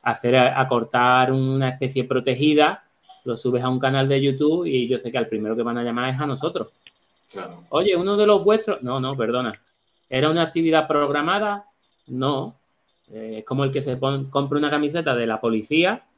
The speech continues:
Speaker 1: y se pone a atracar un banco. ¿A que no le van a decir a la policía que era uno de ellos? Pues
Speaker 2: Claro.
Speaker 1: nosotros igual. Entonces, filtro no, pero las actividades son cerradas,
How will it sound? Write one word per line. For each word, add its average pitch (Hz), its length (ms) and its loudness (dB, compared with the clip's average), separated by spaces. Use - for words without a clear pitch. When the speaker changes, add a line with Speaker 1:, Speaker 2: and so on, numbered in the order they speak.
Speaker 1:
y 131 100 -8
se 117 100 -4
pone 160 160 2
a 151 40 0
atracar 120 320 2
un 113 120 0
banco. 196 400 -2
¿A 120 100 -2
que 120 100 -4
no 143 120 0
le 180 80 2
van 180 120 0
a 165 100 2
decir 165 220 2
a 156 40 2
la 147 120 2
policía 147 340 2
que 151 60 0
era 143 100 2
uno 135 180 0
de 117 120 0
ellos? 101 220 -6
Pues 110 140 -8
Speaker 2:
Claro. 98 120 -8
Speaker 1:
nosotros 107 320 -4
igual. 117 400 0
Entonces, 117 500 -6
filtro 156 680 2
no, 165 240 0
pero 170 180 2
las 131 140 2
actividades 131 720 0
son 147 640 -4
cerradas, 165 600 0